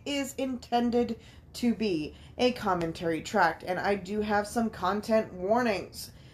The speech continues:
There will be cursing. There will be loud noises. There could possibly be screaming.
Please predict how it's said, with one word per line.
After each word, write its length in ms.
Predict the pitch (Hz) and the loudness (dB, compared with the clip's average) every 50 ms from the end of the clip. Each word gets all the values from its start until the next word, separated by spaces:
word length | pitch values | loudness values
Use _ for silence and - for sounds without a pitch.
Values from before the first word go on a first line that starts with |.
| - - | -14 -2
There 220 | 208 214 254 277 269 | 6 10 12 12 10
will 260 | 240 311 320 320 302 | 10 6 4 4 4
be 180 | 247 302 285 - | 2 0 -2 -2
cursing. 560 | - - 302 311 311 - - 294 233 - - - - - - - - - - - - - - - - - - - - 175 | 2 6 6 6 6 4 2 2 2 0 -2 -12 -20 -20 -20 -20 -20 -20 -20 -20 -20 -20 -20 -20 -20 -20 -20 -18 -8 0
There 240 | 180 185 185 180 180 | 2 6 6 6 6
will 540 | 170 185 202 214 220 214 202 196 190 185 185 | 6 6 6 8 10 10 8 8 4 2 0
be 200 | 180 180 175 180 | 0 -2 -2 0
loud 380 | 165 170 170 170 170 165 160 | 4 6 6 6 6 4 0
noises. 840 | 160 165 175 185 185 180 165 143 92 - - - - - - - - - - - - - - - - - - - - - - - - - - - - | -2 0 0 0 0 0 -4 -8 -8 -8 -12 -16 -16 -14 -14 -16 -18 -20 -20 -20 -20 -20 -20 -20 -20 -20 -20 -20 -20 -20 -20 -20 -20 -20 -20 -18 -6
There 220 | - 190 196 208 202 | 4 6 6 6 6
could 380 | - - 240 240 233 - - | 4 4 6 6 6 4 0
possibly 680 | - - 240 240 247 254 247 269 254 208 233 240 247 247 | 4 8 10 10 10 8 8 4 2 2 4 2 2 2
be 200 | 202 233 240 233 | 0 -2 -2 -4
screaming. 640 | 226 - - 269 269 262 247 220 185 165 147 123 | -4 -4 2 2 4 4 4 2 0 -4 -6 -10